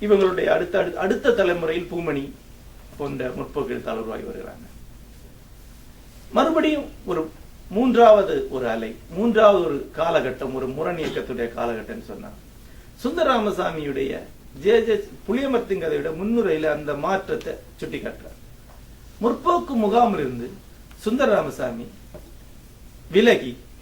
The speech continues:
ஒரு புதிய குரலாக ஒலிக்க ஆரம்பிக்கிறார். இந்த குரல் ஏற்கனவே ஒலித்து கொண்டிருந்தது, அதை வந்து நவீனத்துவத்துடைய குரல், மாடர்னிசத்துடைய குரல்னு சொல்லலாம். அதாவது,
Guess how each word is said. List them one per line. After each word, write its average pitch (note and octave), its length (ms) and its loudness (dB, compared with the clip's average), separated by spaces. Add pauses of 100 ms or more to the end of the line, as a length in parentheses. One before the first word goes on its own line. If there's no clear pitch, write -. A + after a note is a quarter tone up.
(480)
ஒரு G#3 180 4
புதிய C4+ 440 0
குரலாக D#3 460 -2
ஒலிக்க B2 320 -6
ஆரம்பிக்கிறார். - 460 -14 (720)
இந்த C#4+ 280 2
குரல் C#4+ 280 2
ஏற்கனவே A#3+ 720 2 (300)
ஒலித்து F#3+ 440 0
கொண்டிருந்தது, A#2+ 500 -4
அதை E3 180 0
வந்து D#3 240 -6
நவீனத்துவத்துடைய F#3+ 880 0
குரல், B2+ 280 -4
மாடர்னிசத்துடைய G3+ 1120 0
குரல்னு B2+ 380 -6
சொல்லலாம். - 360 -16 (920)
அதாவது, - 460 6